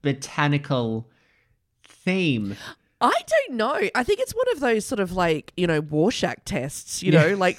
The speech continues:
Speaker 2: what are you, what are you feeling
Speaker 1: <laughs>
Speaker 2: inside, Jack? Is there something that you wanna talk about? <laughs> Are you, like,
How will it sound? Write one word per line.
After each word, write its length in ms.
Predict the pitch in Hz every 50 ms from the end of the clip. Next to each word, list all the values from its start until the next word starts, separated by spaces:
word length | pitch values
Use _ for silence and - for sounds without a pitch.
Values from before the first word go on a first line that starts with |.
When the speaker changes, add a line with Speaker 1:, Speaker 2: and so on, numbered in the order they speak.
| - 202
Speaker 2:
what 120 | 220 262 330
are 40 |
you, 80 | 294 285
what 160 | 233 233 240
are 40 | 285
you 80 | 294 -
feeling 400 | 277 269 262 240 240 220 208 190
Speaker 1:
<laughs> 80 | 190
Speaker 2:
inside, 460 | 185 - - 202 190 240 233 180 156
Jack? 260 | - 160 143 - - -
Is 120 | 233 185
there 100 | 196 190
something 400 | - - 226 208 - - 208 208
that 140 | 196 196 -
you 100 | 196 185
wanna 220 | 175 175 185 180
talk 260 | - 185 175 180 -
about? 420 | 233 208 226 196 208 226 233 - - - - 453
<laughs> 140 | 359 - - 254
Are 40 | -
you, 280 | 277 285 - 302 311 262 -
like, 260 | 285 269 - 262 -